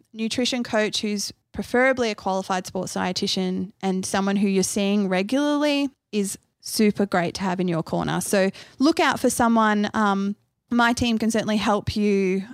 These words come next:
but, you know, finding someone that you really trust and is qualified and experienced in this area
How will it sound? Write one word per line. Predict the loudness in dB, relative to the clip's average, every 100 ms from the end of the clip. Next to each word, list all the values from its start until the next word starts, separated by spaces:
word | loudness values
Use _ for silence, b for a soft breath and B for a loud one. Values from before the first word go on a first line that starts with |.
| -2
but, | -2 -2 -8 -14 _
you | -4
know, | -4
finding | 2 2 4 2
someone | 0 -2
that | -2
you | -4
really | -2 -2 -2
trust | 0 2 2 0 -8
and | -6 -6
is | -4
qualified | 0 2 2 -2
and | -2
experienced | -6 -6 -2 -2 -2 -4
in | -2
this | -4 -4
area | -2 -2 -2